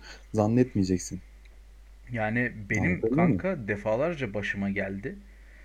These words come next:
Speaker 2: Yani bir iki üç kere falan geldi başıma. Açıkça söylüyorum. Hani ben böyle doğuştan, doğduğum gibi bu fikirle büyümedim. Hani ben de aynı durumu yaşadım üniversiteye ilk geldiğim
Speaker 1: Hı,
Speaker 2: zamanlarda.
Speaker 1: tabii ki.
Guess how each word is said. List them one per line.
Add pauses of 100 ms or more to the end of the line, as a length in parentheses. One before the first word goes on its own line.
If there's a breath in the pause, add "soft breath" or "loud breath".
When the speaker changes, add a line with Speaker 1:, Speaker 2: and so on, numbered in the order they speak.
(400 soft breath)
Speaker 2:
Yani
bir
iki
üç
kere
falan
geldi
başıma. (160)
Açıkça
söylüyorum.
Hani (680)
ben
böyle
doğuştan, (180)
doğduğum
gibi
bu
fikirle
büyümedim.
Hani
ben
de
aynı
durumu
yaşadım (360 loud breath)
üniversiteye
ilk
geldiğim
Speaker 1:
Hı,
Speaker 2:
zamanlarda.
Speaker 1:
tabii
ki.